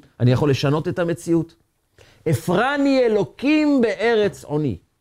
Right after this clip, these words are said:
הקדוש ברוך הוא גידל אותי בתוך המקום של העוני. אולי פיזית יש הרבה כסף, רוחנית אני מרגיש עני, אני מרגיש מוגבל,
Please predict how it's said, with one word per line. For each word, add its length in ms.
הקדוש 420
ברוך 180
הוא 180
גידל 340
אותי 240
בתוך 440
המקום 640
של 260
העוני. 480
אולי 180
פיזית 400
יש 140
הרבה 200
כסף, 480
רוחנית 640
אני 100
מרגיש 340
עני, 280
אני 80
מרגיש 300
מוגבל, 460